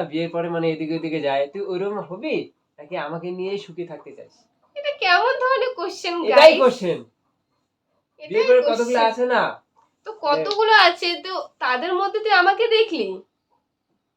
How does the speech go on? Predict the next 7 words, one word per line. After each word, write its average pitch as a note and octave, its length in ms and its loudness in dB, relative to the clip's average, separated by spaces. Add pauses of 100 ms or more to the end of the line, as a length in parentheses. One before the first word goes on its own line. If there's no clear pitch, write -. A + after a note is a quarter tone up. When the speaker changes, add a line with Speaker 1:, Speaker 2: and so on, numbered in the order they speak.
(640)
Speaker 2:
হ্যাঁ, G4 220 -8
তুই A4 160 2
আমাকে A4 260 0
ওইরকমটা G#4+ 420 -2 (140)
ভাবিস, E4 300 6
তুই G4 160 -4
আমাকে G4+ 160 -8